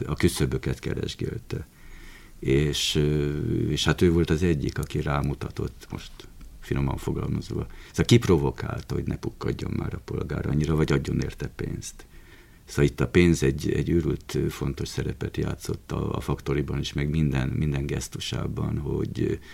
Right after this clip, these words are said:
hogy, ö, ez a pukkasztás, ez mennyi, kinek mennyibe fog kerülni. Szóval az itt legyünk, tudom, ez nagyon rondán fog hangozni, legyünk marxisták.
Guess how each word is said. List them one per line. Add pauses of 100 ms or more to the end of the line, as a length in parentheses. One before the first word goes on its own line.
(300)
hogy,
ö,
ez
a
pukkasztás,
ez
mennyi,
kinek
mennyibe
fog
kerülni. (200)
Szóval
az
itt (300)
legyünk, (340)
tudom,
ez
nagyon
rondán
fog
hangozni,
legyünk
marxisták.